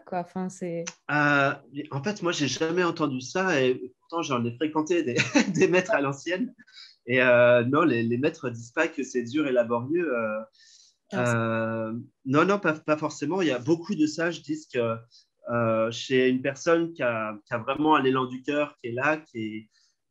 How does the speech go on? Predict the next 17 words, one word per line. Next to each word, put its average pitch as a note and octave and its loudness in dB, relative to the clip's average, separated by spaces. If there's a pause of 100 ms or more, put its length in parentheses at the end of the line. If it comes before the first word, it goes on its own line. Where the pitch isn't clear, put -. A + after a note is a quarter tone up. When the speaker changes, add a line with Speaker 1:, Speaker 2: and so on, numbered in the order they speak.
(160)
Speaker 2:
euh, A2 -12
comment A2+ -8
dire, A2+ -8 (500)
quelqu'un D#3+ 0
qui G3+ -4
est, D#3+ -4
qui C3 -6
est, A#2 -2
qui - -10
est A2+ -6
vraiment D3+ 0
focus F3 -6
et B2 -12
qui C3+ -10
est B2 0
vraiment D3 0
déterminé, D3+ 0